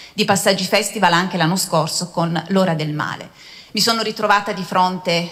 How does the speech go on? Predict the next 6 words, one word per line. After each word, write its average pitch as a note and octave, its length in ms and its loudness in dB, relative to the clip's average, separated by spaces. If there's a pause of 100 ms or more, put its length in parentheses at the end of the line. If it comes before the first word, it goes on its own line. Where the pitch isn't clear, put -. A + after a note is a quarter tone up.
(100)
ad F#3 180 0
una E3+ 160 0
trama E3 320 0
compatta, D#3 680 -2
scorrevole, D#3 800 -4 (280)
accattivante, - 1000 -4